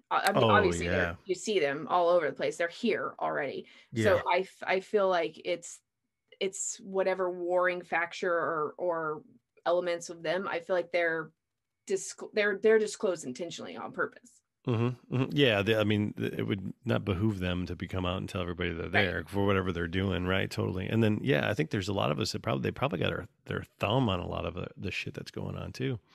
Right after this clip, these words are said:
Speaker 2: I mean, because think about it, it's like, why isn't there any good, clear pictures of U F Os? Like,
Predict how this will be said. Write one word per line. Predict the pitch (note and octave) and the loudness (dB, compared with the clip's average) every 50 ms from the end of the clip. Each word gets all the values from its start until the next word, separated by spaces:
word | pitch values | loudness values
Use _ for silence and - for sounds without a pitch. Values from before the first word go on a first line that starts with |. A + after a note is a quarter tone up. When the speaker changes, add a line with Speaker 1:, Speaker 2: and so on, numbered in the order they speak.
| - - | -18 -16
Speaker 2:
I | - - - - - - B2 | -16 -16 -14 -16 -2 2 6
mean, | B2+ B2+ | 6 8
because | B2 B2 A2 | 6 6 6
think | G#2 C#3+ C#3+ | 4 4 4
about | A#2+ G#2 F#2+ | 4 4 2
it, | F2+ | 2
it's | E2+ | 0
like, | F2+ F2+ | -2 0
why | F2+ F2+ E2+ | 2 2 2
isn't | F2+ F#2 E2+ | 2 2 0
there | F#2 F#2 | 0 0
any | F#2 F#2+ | 0 0
good, | F2+ G2 F#2+ E2+ - | 0 0 -2 -2 -4
clear | - - G#2 F#2+ F2 | -2 0 0 0 0
pictures | - G#2+ G2 - G#2 F#2+ F#2 | 0 -2 -2 0 -2 -2 -2
of | F#2 F2+ | -4 -4
U | G2 G2 | -4 -4
F | F2+ - | -4 -2
Os? | B2 A#2+ G#2 - - | -4 -4 -4 -6 -6
Like, | G2+ F#2+ F#2+ - - | -8 -8 -10 -10 -14